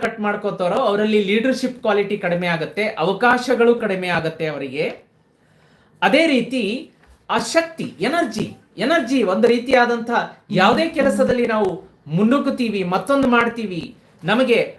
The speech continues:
ಅವಕಾಶಗಳನ್ನು ಯಾರಾದ್ರೂ ಕೊ-, ಕೊಡ್ಲಿಕ್ಕಿದ್ರೆ ಅದು ಕೂಡ ನಷ್ಟ ಆಗುತ್ತೆ.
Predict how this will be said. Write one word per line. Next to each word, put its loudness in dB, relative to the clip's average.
ಅವಕಾಶಗಳನ್ನು 2
ಯಾರಾದ್ರೂ 0
ಕೊ-, -10
ಕೊಡ್ಲಿಕ್ಕಿದ್ರೆ 0
ಅದು 0
ಕೂಡ 4
ನಷ್ಟ -4
ಆಗುತ್ತೆ. -6